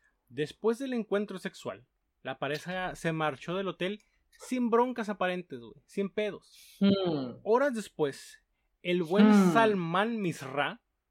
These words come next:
Speaker 1: fue encontrado así, güey, tirado en los arbustos, como que iba acá caminando bien cool a su cantón, y dijo, "Ay,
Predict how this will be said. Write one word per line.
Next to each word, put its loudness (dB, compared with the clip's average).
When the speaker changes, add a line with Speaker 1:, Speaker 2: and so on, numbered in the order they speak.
Speaker 1:
fue 0
encontrado 0
así, -4
güey, -2
tirado -2
en -2
los -2
arbustos, -4
como -8
que -2
iba 0
acá -6
caminando -4
bien -4
cool -8
a -6
su -12
cantón, -6
y -4
dijo, -6
"Ay, 2